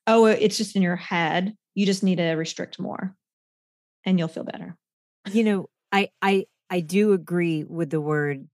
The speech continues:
Speaker 2: grieving. Like, there is a grieving process that needs to be done after years and years and years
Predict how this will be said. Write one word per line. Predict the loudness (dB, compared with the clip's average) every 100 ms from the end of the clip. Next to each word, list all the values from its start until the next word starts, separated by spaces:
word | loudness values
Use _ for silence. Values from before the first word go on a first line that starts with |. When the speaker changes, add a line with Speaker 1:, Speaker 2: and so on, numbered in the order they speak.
| -12
Speaker 2:
grieving. | -6 -6 -4 -4 -4 -4 -4
Like, | -4 -4
there | -2 -2
is | -2
a | -4
grieving | -4 -4 -2 -2
process | -4 -8 -10 -10 -12
that | -10
needs | -8 -8 -10
to | -12
be | -8
done | -6 -4 -4 -8 _
after | -8 -8 -10 -10 -8 -6 -8 -12
years | -10 -8 -6 -4
and | -4
years | -4 -4
and | -4 -4
years | -6 -10